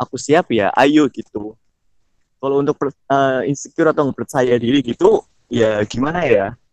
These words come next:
Ragu sih. Dan ragu itu ya temennya setan kan? <laughs> Nah, itu sih. Kalau buat misalnya temenku,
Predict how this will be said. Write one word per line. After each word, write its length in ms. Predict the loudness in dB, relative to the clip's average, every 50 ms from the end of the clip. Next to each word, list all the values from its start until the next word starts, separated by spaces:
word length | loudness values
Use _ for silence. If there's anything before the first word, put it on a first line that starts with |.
| _ _ _ _ _ _ _ _ 2
Ragu 320 | 2 2 2 0 -4 -4
sih. 320 | -2 0 0 0 0 -2 -4 _ _ _ _ _ _ _
Dan 200 | 0 0 2 2
ragu 320 | 0 0 -2 _ -2 -2 0
itu 200 | 0 0 -2 0 0
ya 360 | 2 2 2 2 0 -2 -6 -8 _ _ _ _ _ _ _ _
temennya 240 | -4 -2 0 0 0 0
setan 340 | 0 -2 0 2 2 2 2 0
kan? 160 | -2 -2 -2 -2 -6 -14 _ -20 -20 -20 _ _ _
<laughs> 460 | -6 -4 -4 -4 -4 -6 -8 -8 -12 _ _ _ _ _ _ -20 -20 -20 _ _ _ _ _ _
Nah, 240 | -8 -4 -4 -4 -2
itu 140 | -4 -4 -6 -4
sih. 300 | -4 -2 -4 -4 -6 -10 _ _ _ _ _ _ _ _ _ _ _ _ _ _ _ _ _ _ _ _ _ _ _ -8
Kalau 320 | -4 -2 2 2 2 2
buat 380 | 0 -2 -2 0 2 2 0 -2
misalnya 500 | -6 -8 -6 -4 -4 -4 -4 -4 -4 -4 -4 -4 -2 -2 -2 -2 -2 -2 -4 -6 -6
temenku, 640 | -4 -4 -2 -4 -4 -6 -4 -2 0 0 0 -2